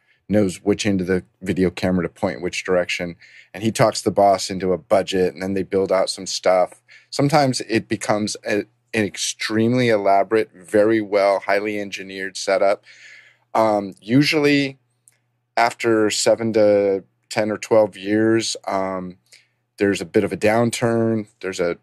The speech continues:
they wanna save some money. They'll fire off the staff. Sometimes the,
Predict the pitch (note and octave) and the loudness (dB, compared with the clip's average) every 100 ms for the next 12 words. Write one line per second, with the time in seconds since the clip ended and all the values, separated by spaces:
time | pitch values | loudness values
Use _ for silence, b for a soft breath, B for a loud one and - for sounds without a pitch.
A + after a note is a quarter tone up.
0 | _ _ G2+ G2+ F#2+ - G#2+ G2 - F2+ | _ _ -2 -2 -4 0 0 0 -4 0
1 | A2 A#2+ A#2 A2+ G#2+ _ _ _ _ _ | 2 4 2 0 -4 _ _ _ _ _
2 | _ G2+ F#2 - A2+ G#2+ G#2+ G2+ - - | _ 0 0 2 2 4 4 2 -2 -6
3 | - A2+ A2 A#2 - A#2+ B2 B2 A2+ - | -2 2 2 0 -2 -2 2 0 0 0
4 | G#2 F#2+ | 0 0